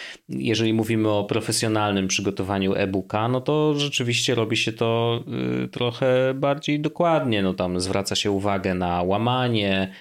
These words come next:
zwraca się uwagę na to, żeby wstawiać, wiesz, na koniec linii odpowiednie znaki, żeby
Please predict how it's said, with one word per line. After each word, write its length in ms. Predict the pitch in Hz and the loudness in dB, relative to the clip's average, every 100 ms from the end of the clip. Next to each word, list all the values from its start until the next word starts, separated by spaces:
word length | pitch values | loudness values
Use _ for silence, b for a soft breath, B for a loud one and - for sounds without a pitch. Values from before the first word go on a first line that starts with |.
| B | B
zwraca 360 | 98 95 92 92 | -4 -4 -2 -4
się 160 | 101 | -2
uwagę 320 | 92 92 92 | -2 -2 -2
na 160 | 92 92 | -2 -2
to, 140 | 101 | 0
żeby 280 | 92 92 92 | 0 0 -2
wstawiać, 640 | - - 107 95 92 90 - | -2 -2 0 0 -2 -2 -2
wiesz, 200 | 95 - | -2 -2
na 60 | 98 | -2
koniec 420 | 104 101 98 - | 0 0 0 0
linii 460 | 104 104 101 98 | 0 2 2 2
odpowiednie 560 | 98 95 107 101 98 101 | 2 0 -2 -2 0 0
znaki, 480 | 98 104 101 - 92 | 0 -2 -2 -2 0
żeby 400 | 98 98 101 | 0 2 0